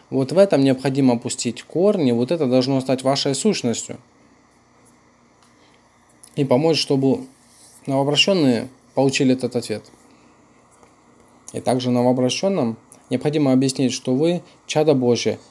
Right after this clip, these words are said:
вам дана власть с неба. Если вы молитесь во имя Иисуса Христа, тогда власть сатаны будет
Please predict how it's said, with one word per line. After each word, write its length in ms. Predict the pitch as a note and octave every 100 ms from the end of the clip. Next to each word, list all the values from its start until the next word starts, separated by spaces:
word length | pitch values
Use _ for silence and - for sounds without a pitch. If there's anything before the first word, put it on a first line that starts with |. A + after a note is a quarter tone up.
| -
вам 220 | B2+ D3+
дана 240 | C3 B2+
власть 500 | A2+ D3 F#3+ - - - _ _ _ _ _
с 140 | - D#3+
неба. 300 | C3 G#2 - _ _ _ _ _ _ _ _ _ _ _ _ _ _ _ _ _ _ _ _ -
Если 280 | C3+ C3 A#2+
вы 100 | A2
молитесь 560 | C#3+ F3 F3 D#3 C#3+ - _ _
во 80 | B2
имя 340 | B2 B2 A2+ -
Иисуса 360 | C3+ - - D#3
Христа, 560 | D#3+ D3+ - D3+ D3+ - - _
тогда 360 | - B2 C3 B2
власть 360 | B2 D3 C#3+
сатаны 400 | - A#2+ B2+ F3
будет 420 | C#3+ C3 C3 C3